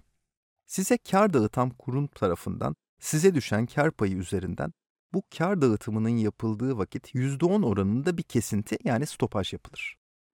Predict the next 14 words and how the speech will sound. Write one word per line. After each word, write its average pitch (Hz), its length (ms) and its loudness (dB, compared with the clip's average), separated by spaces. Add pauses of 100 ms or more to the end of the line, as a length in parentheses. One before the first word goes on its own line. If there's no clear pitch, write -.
(200)
Sonra 147 640 4
brüt 120 540 0
yani 120 200 6
stopaj - 580 -2
öncesi 98 480 -2
kar 156 300 0
payı 98 280 -2
gelirinizin 101 580 0
yarısını 127 460 2
alır, 113 420 0
diğer 92 220 -2
yarısı 92 300 -8
istisna - 520 -8
çünkü, - 400 -6